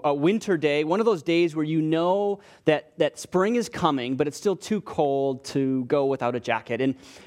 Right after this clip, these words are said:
as evening came into Pashanashil, this, this town of, of fifty, sixty thousand people,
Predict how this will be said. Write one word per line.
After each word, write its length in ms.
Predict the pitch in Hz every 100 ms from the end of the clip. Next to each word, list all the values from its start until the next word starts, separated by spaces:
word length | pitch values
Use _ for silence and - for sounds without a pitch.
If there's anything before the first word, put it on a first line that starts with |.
| -
as 220 | 156 151 139
evening 520 | 190 202 208 208 196
came 540 | - 196 185 180 180 180
into 200 | 147 143
Pashanashil, 720 | 143 - 147 147 160 147 135
this, 240 | 131 - - - -
this 200 | 147 -
town 480 | - 160 165 170
of, 200 | 151 135 139
of 160 | 131 123
fifty, 680 | - 180 - 185 175 175
sixty 380 | 170 - - 185
thousand 520 | - 160 147 151 156
people, 500 | 147 127 123 120 135